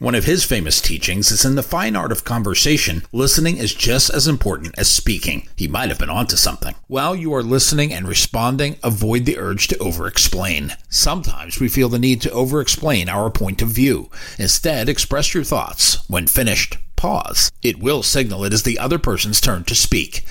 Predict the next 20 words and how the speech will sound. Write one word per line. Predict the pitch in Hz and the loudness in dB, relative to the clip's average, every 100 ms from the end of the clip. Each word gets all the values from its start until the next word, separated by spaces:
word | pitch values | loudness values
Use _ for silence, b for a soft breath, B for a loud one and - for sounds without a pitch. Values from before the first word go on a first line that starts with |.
| B | B
It | - | -2
gives | 87 78 | 0 0
them | 90 | 0
a | 117 | -2
chance | - 90 - | 0 0 0
to | - | 0
respond, | 98 - 143 127 65 - | 0 0 2 0 -2 -6
or | 65 | -2
a | 117 | 0
chance | - 87 78 | 0 0 0
to | - - | 0 -2
ask | 78 - | -2 0
for | - | 0
clarification. | 110 120 107 104 139 151 143 - - | -2 -2 0 0 0 0 0 0 -4
Over-explaining | - 143 127 110 101 - 143 113 101 | -4 -2 0 0 0 0 2 0 0
stifles | - 127 131 101 92 | 0 0 -2 -2 -2
a | - | 0
conversation's | 123 110 104 - 120 - - - | 2 2 2 2 2 2 0 -2
natural | 78 - 98 107 | -4 -2 -2 -2
flow. | - 147 101 - | -2 -2 -2 -6